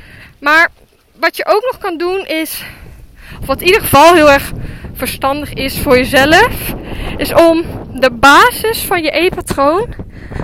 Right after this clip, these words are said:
voedzaam te houden. Ja, en wat is dan voedzaam? Ja, dat, eh, eh, voedzaam is eigenlijk dat je lichaam er de meeste voedingsstoffen uit kan halen. Dus dat je voor jezelf zorgt dat je basis van je eetpatroon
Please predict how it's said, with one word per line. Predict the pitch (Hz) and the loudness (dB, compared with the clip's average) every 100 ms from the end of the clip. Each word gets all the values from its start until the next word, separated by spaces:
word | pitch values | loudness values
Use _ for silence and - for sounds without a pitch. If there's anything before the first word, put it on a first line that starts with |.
| - - | -10 -8
voedzaam | - 381 - - 240 214 214 | 0 0 2 2 2 2 -2
te | 233 | 0
houden. | 233 226 214 208 226 - - - - - - - - - - | 2 2 0 -6 -8 -10 -10 -12 -16 -16 -16 -18 -18 -18 -8
Ja, | 220 - - | -4 -4 -4
en | 240 233 | -2 0
wat | 240 | 0
is | - | 0
dan | 233 226 | -2 -2
voedzaam? | 330 320 381 370 381 | -2 0 2 2 4
Ja, | 311 | 0
dat, | - 262 269 - | 0 -2 -2 -6
eh, | - - - | -10 -12 -10
eh, | 277 - | -10 -4
voedzaam | - 370 - 381 392 - | -2 0 2 4 4 0
is | 294 - | -6 -6
eigenlijk | 277 277 - 277 - | -8 -6 -8 -12 -14
dat | 285 - | -16 -16
je | |
lichaam | 269 320 - 330 330 | -14 -12 -12 -12 -14
er | 262 | -14
de | 277 | -12
meeste | 277 330 339 - 311 285 _ _ - _ _ _ - | -10 -8 -10 -8 -10 -10 _ _ -20 _ _ _ -6
voedingsstoffen | - 392 254 - 214 - | 0 2 0 -8 -14 -14
uit | 180 - | -16 -16
kan | 240 | -20
halen. | 214 202 190 202 214 - _ | -18 -16 -14 -16 -20 -20 _
Dus | 233 262 262 | -4 -2 -2
dat | 302 285 | -4 -2
je | 330 | -4
voor | - 339 | -4 -8
jezelf | 311 311 302 - | -6 -6 -6 -8
zorgt | 339 392 392 | -6 -6 -8
dat | 359 | -12
je | 277 | -12
basis | 214 233 311 370 - | -10 -8 -8 -8 -12
van | 427 | -10
je | 339 | -8
eetpatroon | 320 349 349 - 311 | -10 -12 -14 -12 -10